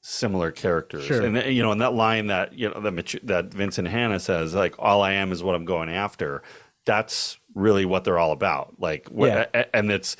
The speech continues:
Speaker 1: you know, whether it's Macaulay going after the score or Pacino or, uh, Hanna going after the criminal, that, that's what it's all about for them.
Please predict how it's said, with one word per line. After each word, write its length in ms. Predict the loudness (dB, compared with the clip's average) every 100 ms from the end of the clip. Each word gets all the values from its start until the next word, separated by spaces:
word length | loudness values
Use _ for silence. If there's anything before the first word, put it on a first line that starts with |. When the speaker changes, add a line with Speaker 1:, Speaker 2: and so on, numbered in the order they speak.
| -14 -20 _
Speaker 1:
you 80 | 0
know, 80 | 2
whether 300 | 4 4 4
it's 280 | 2 0 -10 -10
Macaulay 500 | -6 -4 0 2 2
going 260 | 2 0 0
after 200 | -2 -4
the 100 | -4
score 680 | -2 2 4 6 4 0 -4 -16 _ _ -2
or 120 | -2
Pacino 480 | -2 -4 -2 0 0
or, 220 | 2 2
uh, 240 | 0 -4 -4
Hanna 360 | -2 0 0
going 300 | 0 0 0
after 440 | -2 -4 -4 -6 -4
the 180 | -4 -2
criminal, 580 | 0 0 -2 -6 -10 -16 -20 -20 _ _
that, 260 | 0 0 -2
that's 360 | -2 -2 -4
what 140 | 0 0
it's 120 | 0
all 280 | 2 4 4
about 340 | 2 0 -2
for 100 | -6
them. 320 | -10 -10 -14